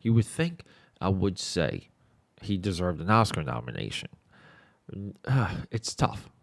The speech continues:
'cause two thousand and eight was one of the mo-, I say, I feel like I say this every year when I talk about the, the male actor category.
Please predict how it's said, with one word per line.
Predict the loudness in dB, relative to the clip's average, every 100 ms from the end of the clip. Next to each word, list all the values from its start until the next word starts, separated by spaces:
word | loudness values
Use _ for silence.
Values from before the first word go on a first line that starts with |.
| _
'cause | 0 4 4 2
two | 2 0
thousand | 4 4 4 0
and | -4 -2
eight | -2 0
was | 0 0 0
one | -6 -6 -4 -2 -2 -2
of | 0
the | 0 2
mo-, | 0 0
I | 0
say, | 2 2 2
I | 2
feel | 0 -2 -2
like | 0 -2
I | -2
say | -2 0
this | -2 -6
every | -10 -8 -10
year | -10 -12 -14 _
when | -6
I | -6
talk | -2 -4 -2
about | -6 -8 -6
the, | -6 -6
the | -8
male | -6 -4 -4 -6
actor | -6 -8 -8 -8
category. | -4 -4 -2 -4 -8 -12